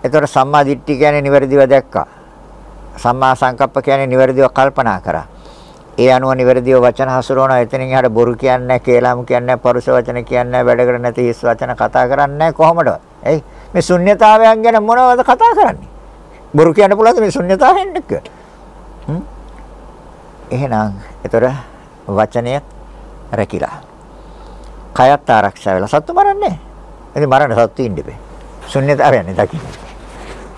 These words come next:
ශුන්්‍යතාවයක් දකින්න. ඒතර හොරකම් කරන්න දෙයක් තියෙන්න එපේ. ඒවත් දකින්න ශුන්්‍යතාවය. නිමිත්තක් ගන්න බෑ. අනිමිත්‍ය. ප්‍රනීතතාවයක් දකින්නේ. ප්‍රනීතතාවයක්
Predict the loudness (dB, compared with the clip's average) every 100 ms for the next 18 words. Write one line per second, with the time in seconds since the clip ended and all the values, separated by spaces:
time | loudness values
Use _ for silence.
0 | -8 -2 2 4 6 6 6 2 0 -2
1 | -8 -8 0 4 4 4 4 2 2 2
2 | 4 4 4 0 -4 -6 -14 -18 -20 -20
3 | -20 -10 2 4 6 4 2 0 -2 0
4 | 2 4 2 0 -10 -20 -20 -20 -20 -6
5 | 0 0 2 2 4 4 4 0 -2 -4
6 | -14 -20 -16 -2 0 2 0 -4 -14 -14
7 | -20 -20 -14 0 2 2 0 2 4 6
8 | 6 4 2 -2 -4 -6 -8 -16 -20 -20
9 | -20 -12 -6 0 0 2 -2 2 2 4
10 | 4 4 4 4 6 4